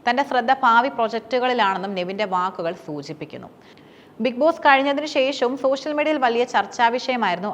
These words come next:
ആദിലയും നൂറയും തമ്മിലുള്ള തർക്കങ്ങൾ. ഈ വിഷയത്തിൽ നെവിൻ വളരെ സംയമനത്തോടെയാണ് പ്രതികരിച്ചത്. "ആദില നൂറ വിഷയത്തിൽ എന്താണ് കൃത്യമായി നടന്നതെന്ന് എനിക്കറിയില്ല. അറിയാത്ത കാര്യങ്ങളെക്കുറിച്ച് ഞാൻ എന്തിന് അഭിപ്രായം പറയണം?" എന്ന് നെവിൻ വ്യക്തമായി നിലപാടെടുത്തു. പൊതുവിടങ്ങളിൽ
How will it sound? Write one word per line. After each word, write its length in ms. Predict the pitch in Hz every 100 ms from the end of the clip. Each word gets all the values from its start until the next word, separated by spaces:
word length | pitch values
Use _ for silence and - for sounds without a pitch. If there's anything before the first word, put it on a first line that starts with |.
| 147
ആദിലയും 420 | 208 226 254 277 254
നൂറയും 340 | 214 208 226 233
തമ്മിലുള്ള 300 | 220 190 180 175
തർക്കങ്ങൾ. 460 | 147 143 - 143 - - - - 254
ഈ 20 | 311 311
വിഷയത്തിൽ 360 | 302 302 294 294
നെവിൻ 200 | 247 262 262
വളരെ 200 | 240 262 262
സംയമനത്തോടെയാണ് 800 | 220 226 240 254 254 254 233 202
പ്രതികരിച്ചത്. 560 | 165 156 156 151 135 113 - 175
"ആദില 260 | 190 220 240
നൂറ 180 | 233 233 233
വിഷയത്തിൽ 360 | 240 233 233 233
എന്താണ് 340 | 208 226 254 254
കൃത്യമായി 420 | 214 - 220 226 214
നടന്നതെന്ന് 460 | 185 196 202 190 196
എനിക്കറിയില്ല. 600 | 165 175 165 143 156 135 - - - - 175
അറിയാത്ത 300 | 190 208 220 247
കാര്യങ്ങളെക്കുറിച്ച് 640 | 226 226 240 247 247 247 240
ഞാൻ 120 | 233 196
എന്തിന് 240 | 196 226 196
അഭിപ്രായം 440 | 185 - 196 190 160
പറയണം?" 300 | 147 131 - 175
എന്ന് 140 | 208 226
നെവിൻ 200 | 214 226 214
വ്യക്തമായി 500 | 214 - 254 214 202
നിലപാടെടുത്തു. 640 | 156 147 160 156 131 - - - - - -
പൊതുവിടങ്ങളിൽ 560 | 262 330 320 320 320